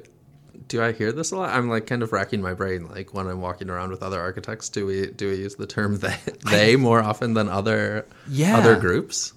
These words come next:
Speaker 2: I th-, I don't know if we use it more than other groups, but it's definitely, like, a verbal tick that I've totally noticed,
Speaker 1: Mm.
Speaker 2: where it's kind of like a-, anything that happened in the, in the past, right, is always, uh, there's this kind of, like, unknowable they that's always, like,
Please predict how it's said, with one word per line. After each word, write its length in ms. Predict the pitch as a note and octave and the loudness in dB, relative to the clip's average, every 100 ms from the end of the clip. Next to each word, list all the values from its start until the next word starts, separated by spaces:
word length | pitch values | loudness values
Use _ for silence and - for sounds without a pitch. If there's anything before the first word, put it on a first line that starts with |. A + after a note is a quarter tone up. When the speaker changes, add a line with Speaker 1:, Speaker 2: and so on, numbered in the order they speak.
| - | 0
Speaker 2:
I 120 | C#3+ | 0
th-, 140 | - - | 0 -2
I 100 | F3 | 2
don't 140 | G#3+ | 6
know 80 | G3+ | 6
if 140 | - | 4
we 60 | D3+ | 0
use 160 | D#3 | 0
it 80 | D3 | 0
more 180 | B2 C#3+ | 0 0
than 120 | C#3+ | 0
other 220 | C3 B2+ | -2 -2
groups, 320 | A2+ D3+ F3 - | -2 -2 -4 -4
but 160 | C3+ | -4
it's 160 | B2 - | -4 -2
definitely, 480 | B2+ C3+ - D#3+ E3 | -2 -2 -2 -4 -2
like, 180 | D3 | -2
a 40 | C#3+ | -2
verbal 420 | A2+ A#2 A#2 B2+ | 0 0 0 -4
tick 300 | A2+ C3+ C3+ | -4 -6 -6
that 120 | A2 | -6
I've 140 | G#2 G2+ | -8 -6
totally 380 | A2+ G#2+ A2+ A2 | -4 -2 0 0
noticed, 560 | G#2+ C3+ - - - - | 0 -2 -4 -12 -18 -6
Speaker 1:
Mm. 160 | G#2+ F2 G#2+ | -4 -4 -6
Speaker 2:
where 160 | - B2 | 2 4
it's 160 | A#2+ - | 4 0
kind 240 | B2+ B2+ | 0 0
of 160 | B2 B2+ | 0 -4
like 240 | A#2 A2+ - | -6 -6 -8
a-, 160 | B2 B2 | -10 -6
anything 480 | B2 D#3 D3 B2 B2+ | 0 2 2 0 -2
that 100 | G#2+ | -2
happened 400 | B2+ A#2+ B2+ A#2+ | -4 -6 -2 0
in 140 | A2+ | 0
the, 120 | G#2+ G2 - | 0 -4 -6
in 140 | A2+ | -2
the 80 | G#2+ | -2
past, 680 | G2+ - C#3+ G#2+ G2+ - - - - - - | -4 -4 -2 -2 -4 -8 -12 -18 -20 -20 -10
right, 260 | A2+ A2+ A#2+ | -2 0 0
is 160 | A2+ | -2
always, 380 | A2+ A#2+ A#2 - | 0 0 0 -2
uh, 340 | A2+ G#2 G2+ F2+ | -2 -2 -2 -4
there's 180 | A2 G#2+ | -4 -2
this 140 | A2+ | -2
kind 220 | - C3+ C3 | -2 -2 -2
of, 100 | A#2+ | -2
like, 160 | A#2 | -4
unknowable 760 | A#2 B2 A#2+ A#2 B2 A2 G#2+ G2+ | -2 0 2 2 0 0 -2 -4
they 400 | F#2+ A2+ A#2 G2+ | -4 -4 -2 -4
that's 260 | G2 F#2+ G#2+ | -6 -6 -4
always, 280 | G#2+ G2+ | -4 -4
like, 220 | F#2+ F#2+ | -6 -10